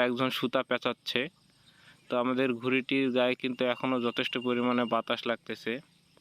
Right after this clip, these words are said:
এবং আজকে প্রচুর পরিমাণে বাতাস রয়েছে উপরে। আসলে এই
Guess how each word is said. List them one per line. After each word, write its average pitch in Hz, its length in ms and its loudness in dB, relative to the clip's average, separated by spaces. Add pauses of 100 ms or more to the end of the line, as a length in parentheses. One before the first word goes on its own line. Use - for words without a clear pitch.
(420)
এবং 123 120 2 (140)
আজকে - 280 -2 (180)
প্রচুর 131 280 0 (100)
পরিমাণে 127 380 2 (100)
বাতাস 120 300 2 (120)
রয়েছে 117 280 0 (100)
উপরে। 113 280 -2 (920)
আসলে 147 280 2 (120)
এই 143 80 4